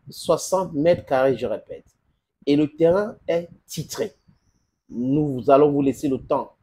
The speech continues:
de vérifier, parce que c'est très important. Donc, ce n'est pas le genre de terrain où il y a un problème. Non, non, non. C'est en plein Bonapuiso, à côté de la route. La route ceinture ce terrain.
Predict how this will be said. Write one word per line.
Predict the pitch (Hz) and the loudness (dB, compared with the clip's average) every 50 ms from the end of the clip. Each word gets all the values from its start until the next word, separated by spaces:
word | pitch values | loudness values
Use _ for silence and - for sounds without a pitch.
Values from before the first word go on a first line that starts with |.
| _ _ - | _ _ -16
de | 98 123 123 117 107 101 - | -10 -8 -6 -6 -8 -8 -6
vérifier, | - 139 131 123 131 - - - - 131 160 180 262 359 - _ _ _ _ _ _ _ _ _ | -6 -4 -4 -4 -6 -8 -12 -12 -6 -4 -2 -2 -4 -6 -14 _ _ _ _ _ _ _ _ _
parce | - - - | -18 -16 -14
que | 151 | -10
c'est | - 160 135 - | -8 -8 -6 -2
très | - 165 160 139 | 0 2 4 4
important. | 147 127 117 - 120 117 - - 175 196 226 | 4 2 2 0 -4 -4 -2 -4 -4 -4 -4
Donc, | 202 127 127 131 | -4 -6 -6 -6
ce | - - 131 | -4 -4 -4
n'est | 143 | -2
pas | 143 - 175 | 0 2 0
le | 160 127 | 2 2
genre | 147 151 | 2 2
de | 151 139 | 2 2
terrain | 147 - 139 147 151 | 2 2 2 4 6
où | 156 | 4
il | 156 151 | 4 4
y | 165 | 4
a | 165 156 | 4 2
un | 147 | 0
problème. | 139 127 127 131 135 131 | -2 -4 -4 -2 -2 -2
Non, | 127 117 | -2 -6
non, | 107 98 101 - | -6 -10 -14 -16
non. | 98 95 _ _ _ _ _ _ _ _ | -20 -20 _ _ _ _ _ _ _ _
C'est | - - - 147 139 - - - - | -10 -6 -2 -2 -2 -4 -6 -10 -8
en | - 117 117 110 - _ _ - - | -6 -6 -6 -6 -8 _ _ -12 -6
plein | 156 170 190 202 208 214 233 | 0 2 4 4 2 2 -2
Bonapuiso, | 131 117 107 120 151 147 139 131 123 - - 123 117 104 123 160 185 208 - - - _ - | -8 -6 0 2 4 4 4 2 -2 -4 -6 -6 -6 -2 0 2 2 0 0 -4 -12 _ -4
à | - 160 110 - _ _ - | -2 -2 -2 -4 _ _ -2
côté | - 220 214 208 214 - - 233 226 | 2 2 2 2 0 -4 -6 -4 -2
de | 190 165 | 0 0
la | 156 156 139 | 2 2 2
route. | 123 113 117 110 92 - - - _ _ _ _ - | 2 0 -4 -8 -10 -12 -18 -20 _ _ _ _ 0
La | 127 131 | 2 4
route | 131 143 185 202 - - | 6 6 4 2 2 -2
ceinture | - - - 156 151 147 139 - - - 233 240 226 202 | -8 -2 0 0 0 0 -4 -4 -2 2 4 4 4 4
ce | 160 - 151 | 2 -2 -6
terrain. | 131 - - 117 110 110 104 | -6 -2 -2 -2 -2 -2 -6